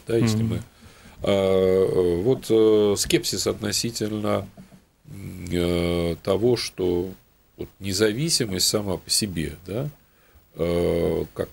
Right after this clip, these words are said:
Speaker 1: э, уникальная ценность, да, все ценят свою независимость, и личности, и государство, э, семья, да, как-то себя все-таки ощущает как независимая ячейка общества.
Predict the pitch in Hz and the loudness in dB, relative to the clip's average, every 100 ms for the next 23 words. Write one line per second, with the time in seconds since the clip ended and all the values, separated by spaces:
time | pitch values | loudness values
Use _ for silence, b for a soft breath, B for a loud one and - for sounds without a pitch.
0 | - 87 82 82 80 - - - - 98 | -6 -2 -2 -4 -6 -12 -14 -14 -10 -6
1 | 95 143 160 104 - 92 78 73 85 92 | 0 2 0 -2 -4 -4 -4 -12 -12 -10
2 | 127 - 139 - - 82 - 85 80 80 | -8 -4 -4 -4 -10 -10 -8 -8 -6 -4
3 | 80 85 - - - b b b 139 82 | -4 -4 -6 -10 -20 b b b -4 -2
4 | 90 - 80 - - 92 - 90 85 95 | -4 -6 -6 -8 -8 -8 -4 -2 -2 -2
5 | - 95 - B B B B - - 87 | -6 -10 -14 B B B B -20 -20 -18
6 | 82 85 78 - 120 98 82 98 107 - | -12 -10 -4 -2 -4 -4 -2 -2 -2 -10
7 | 95 113 113 - - - - 87 B B | -10 -10 -10 -16 -16 -14 -18 -20 B B
8 | B - - 80 78 76 - - - 82 | B -10 -8 -2 -2 -2 -6 -8 -8 -8
9 | - _ - - 87 - 85 92 95 95 | -8 _ -10 -6 -2 0 -2 -6 -6 0
10 | 98 101 90 82 80 78 76 _ _ 92 | 2 2 -2 -4 -6 -10 -12 _ _ -6
11 | - 110 - 113 - - - | 0 0 4 2 0 -8 -12